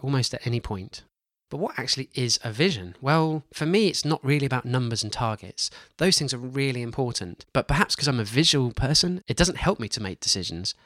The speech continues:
or make it clear whether I'm adding value to the group or to the outcome. So that's what it isn't. For me, a vision is more about the look and the feel, or even the taste and the sound of something. So it really is a story. It's about telling a story of the outcome.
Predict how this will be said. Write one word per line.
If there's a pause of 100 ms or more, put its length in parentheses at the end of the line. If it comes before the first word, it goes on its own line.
or
make
it
clear
whether
I'm
adding
value
to
the
group
or
to
the
outcome. (260)
So
that's
what
it
isn't. (200)
For
me,
a
vision
is
more
about
the
look
and
the
feel,
or
even
the
taste
and
the
sound
of
something. (500)
So
it
really
is
a
story.
It's
about
telling (120)
a
story (100)
of
the
outcome.